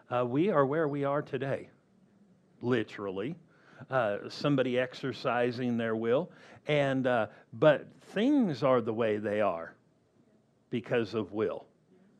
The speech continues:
Anybody ever thought when you get to heaven, you, you wanna go talk to Adam and Eve? You know, they are your grandparents, like, way down the line. And you're like, "Great grandma."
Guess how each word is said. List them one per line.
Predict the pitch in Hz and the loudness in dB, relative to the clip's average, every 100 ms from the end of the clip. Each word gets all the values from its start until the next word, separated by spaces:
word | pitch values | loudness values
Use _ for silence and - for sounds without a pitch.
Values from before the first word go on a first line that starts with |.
| _ _ 147 | _ _ -2
Anybody | 180 214 214 202 | 0 2 4 4
ever | 185 165 | 2 0
thought | 147 151 151 | 0 2 2
when | 139 135 | 0 0
you | 127 127 | 0 -2
get | 127 123 | -4 -4
to | 123 | -4
heaven, | 107 113 120 120 120 | -2 -2 -4 -8 -10
you, | 110 113 | -8 -8
you | 104 113 | -6 -6
wanna | 110 107 101 | -4 -6 -6
go | 104 | -8
talk | - 104 101 | -6 -6 -6
to | 92 | -8
Adam | 98 98 95 | -8 -8 -10
and | 92 | -12
Eve? | 92 101 _ _ _ _ - - 190 - - - - - - - | -14 -14 _ _ _ _ -20 -20 -20 -20 -20 -20 -20 -20 -20 -4
You | 165 | 2
know, | 165 139 | 4 6
they | 127 | 6
are | 160 165 | 6 4
your | 101 | 2
grandparents, | 120 123 113 - 85 80 - - - _ _ _ _ _ _ - - | 0 0 -2 -6 -10 -12 -16 -20 -20 _ _ _ _ _ _ -20 -6
like, | 127 110 95 - - _ - | 0 0 -2 -8 -20 _ -2
way | 123 117 | 0 0
down | 104 104 101 | -4 -4 -4
the | 95 | -2
line. | 107 107 80 87 - | 0 -2 -4 -10 -12
And | 113 | -10
you're | 113 113 | -6 -2
like, | 104 107 - _ _ _ _ _ _ _ _ _ - | -2 -4 -10 _ _ _ _ _ _ _ _ _ -4
"Great | 196 233 | -2 -2
grandma." | 131 170 180 185 175 180 | -2 0 0 2 2 0